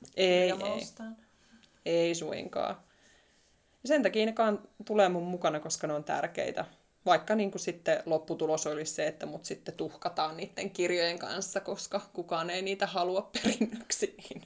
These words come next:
Speaker 1: <laughs> laittakaa ylös, että tää on mun ta-, viimeinen tahtoni. <laughs> Mutta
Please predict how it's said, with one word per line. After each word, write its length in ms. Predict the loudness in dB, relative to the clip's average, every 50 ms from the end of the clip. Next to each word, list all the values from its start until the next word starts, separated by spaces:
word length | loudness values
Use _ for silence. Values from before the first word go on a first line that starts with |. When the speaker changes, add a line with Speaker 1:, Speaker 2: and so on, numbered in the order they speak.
| -16 -16
Speaker 1:
<laughs> 100 | -16 -16 -14 -14 -14 -14 -16 -18 -18 -18 -20 -20 -20 -20 -20 _ _ _ _ _ _ _ _ -4
laittakaa 520 | -4 -4 -4 -4 -4 0 4 6 6 6
ylös, 380 | 6 4 2 0 0 -2 -6 -12
että 260 | -14 -20 _ -18 -18 -18 -20 _ _ _ _ _ _ -6
tää 140 | -2 0 4
on 140 | 4 2 2 0 -2 2 2
mun 140 | 2 2
ta-, 320 | 6 10 12 12 12 12 10 4
viimeinen 680 | 0 2 2 2 4 4 4 4 4 4 4 2 2 4
tahtoni. 840 | 4 6 8 8 6 6 4 2 2 4 4 4 4 2 2 0 -2 -8 -8 -10 -18 -20 -18 -14 -10 -8 -8 -6 -8 -8 -10 -12 -14 -18 -20 -16 _ -6
<laughs> 260 | -2 2 4 4 4 2 0 -12 _ _ _ _ _ _ _ _ _ -20 -20 -20 _ _ _ _ _ _ _ _ _ _ _ _ _ _ _ _ _ -10 -6 -2
Mutta 480 | 0 0 0 0 0 0 0 0 0